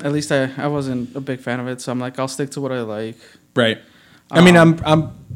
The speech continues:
Speaker 2: I'm prob-, well, I'm not gonna watch SummerSlam live, but, like, there's things about SummerSlam that excite me,
Speaker 1: Yeah, like,
Speaker 2: you
Speaker 1: the,
Speaker 2: know?
Speaker 1: just the name itself, like WrestleMania, like, they
Speaker 2: Well,
Speaker 1: might
Speaker 2: yeah.
Speaker 1: not be the, the, the greatest, uh,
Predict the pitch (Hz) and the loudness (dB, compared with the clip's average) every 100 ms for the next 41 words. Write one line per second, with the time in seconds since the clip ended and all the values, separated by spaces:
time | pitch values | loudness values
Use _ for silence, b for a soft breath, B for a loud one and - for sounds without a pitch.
0 | - - - 143 165 170 147 147 160 175 | -18 -16 -6 -4 0 0 2 2 4 2
1 | 165 143 - 127 123 - 113 104 101 95 | 4 2 2 -2 -2 -2 -2 0 0 0
2 | 95 90 92 101 107 143 - 180 147 139 | -2 -4 -2 -2 2 2 2 2 2 2
3 | 127 113 104 - 101 98 - 95 95 90 | 0 2 0 0 -4 -4 -4 -4 -4 -4
4 | 87 - 87 359 285 170 151 160 110 226 | -2 -2 -2 -2 -2 0 0 -2 0 2
5 | 226 226 220 254 226 202 208 196 190 190 | 2 -2 -8 -8 -4 -2 0 0 -2 -4
6 | 185 170 120 104 127 135 135 151 151 135 | -4 -4 -4 -4 -6 -4 -6 -4 -4 -2
7 | 120 113 101 107 110 - - 143 151 139 | -4 -6 -8 -10 -12 -12 -2 2 4 6
8 | 104 151 131 131 127 135 135 - 143 139 | 4 2 -2 -4 -6 -8 -10 -8 -6 -2
9 | 143 139 131 123 - - 139 127 117 | -2 0 -4 -6 -12 -6 -4 -2 -4